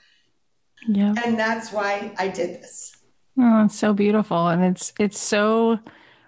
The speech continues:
Speaker 1: rare that somebody comes on here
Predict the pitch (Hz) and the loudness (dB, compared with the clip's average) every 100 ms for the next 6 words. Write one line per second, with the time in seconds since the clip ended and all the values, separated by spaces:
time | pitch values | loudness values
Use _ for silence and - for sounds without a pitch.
0 | - 185 185 196 202 175 170 175 - - | -6 -2 0 2 2 0 0 -2 -2 -8
1 | - 180 175 170 170 180 175 170 165 165 | -6 -4 0 0 0 -2 -2 -2 0 0
2 | 170 170 170 156 156 151 | 2 2 2 2 0 -4